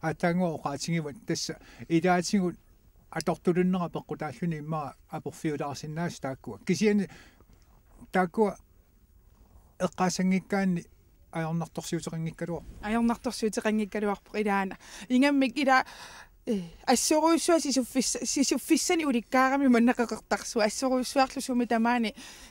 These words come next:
Speaker 2: eh, piumagaani sumiluunni paaniliorsinnaakutsuuqaluarpugut.
Speaker 1: Tässä apersuiner ilaatigut aam oqaatigineqarnikuuo maani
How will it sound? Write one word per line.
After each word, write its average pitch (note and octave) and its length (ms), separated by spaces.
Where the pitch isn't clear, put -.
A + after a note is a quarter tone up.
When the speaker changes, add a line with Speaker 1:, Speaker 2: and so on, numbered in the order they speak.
Speaker 2:
eh, G#3 300
piumagaani D#4 640
sumiluunni C#4+ 580
paaniliorsinnaakutsuuqaluarpugut. B3+ 1900
Speaker 1:
Tässä F3+ 280
apersuiner G3+ 600
ilaatigut F3 680
aam E3 260
oqaatigineqarnikuuo E3 1200
maani F3+ 460